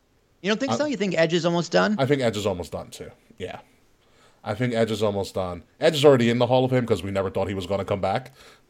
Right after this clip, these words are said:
Speaker 1: Yeah.
Speaker 2: <laughs> You know, that was, it's just a, Edge just got lucky. Uh, but I think Bryan Danielson, I think, probably has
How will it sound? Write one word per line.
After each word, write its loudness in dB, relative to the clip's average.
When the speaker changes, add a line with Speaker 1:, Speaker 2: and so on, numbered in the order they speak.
Speaker 1:
Yeah. 4
Speaker 2:
<laughs> -2
You 0
know, -2
that -2
was, -6
it's -10
just -10
a, -6
Edge 2
just -4
got 0
lucky. -8
Uh, -2
but -4
I -2
think -6
Bryan 0
Danielson, -4
I -6
think, -8
probably -6
has -6